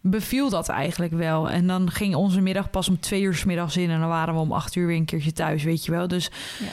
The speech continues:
Speaker 1: het was niet helemaal van acht tot, acht uur 's ochtends tot tien uur 's avonds helemaal vol gas, vol gepland.
Speaker 2: Mhm.
Speaker 1: Maar we waren bijvoorbeeld ook één dag naar Le Mont Saint-Michel geweest. Dat, eh,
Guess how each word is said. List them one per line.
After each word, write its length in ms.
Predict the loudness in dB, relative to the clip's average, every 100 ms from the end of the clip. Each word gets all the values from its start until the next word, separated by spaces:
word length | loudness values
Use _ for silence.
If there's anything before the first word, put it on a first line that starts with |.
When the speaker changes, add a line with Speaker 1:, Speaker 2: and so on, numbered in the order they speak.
| -12 -8
Speaker 1:
het 200 | -4 0
was 220 | 0 2
niet 220 | 2 2 2
helemaal 580 | 0 0 0 0 0
van 240 | 0 -2 -2
acht 280 | -2 -2 0
tot, 360 | -2 0 -4 -8 _
acht 240 | -4 -2 0
uur 80 | -2
's 80 |
ochtends 260 | -2 -2 -2
tot 160 | -4 0
tien 160 | 2
uur 100 | 2
's 100 | 0 0
avonds 360 | 0 0 2
helemaal 420 | 2 2 2 2
vol 300 | 0 0 2
gas, 280 | 2 0 -2
vol 220 | 0 0
gepland. 460 | 2 4 4 4 2
Speaker 2:
Mhm. 80 | -2 -10 -12 -8
Speaker 1:
Maar 180 | -2 0
we 40 | 2
waren 220 | 0 0
bijvoorbeeld 400 | -2 -2 -2 0
ook 240 | 0 0
één 220 | 0 2 4
dag 220 | 2 2
naar 280 | 2 2 2
Le 180 | 4
Mont 320 | 4 4 2 2
Saint-Michel 760 | 2 4 4 4 2 0 0
geweest. 400 | 0 0 0 0
Dat, 300 | -2 -4 -6
eh, 560 | -4 0 0 2 0 0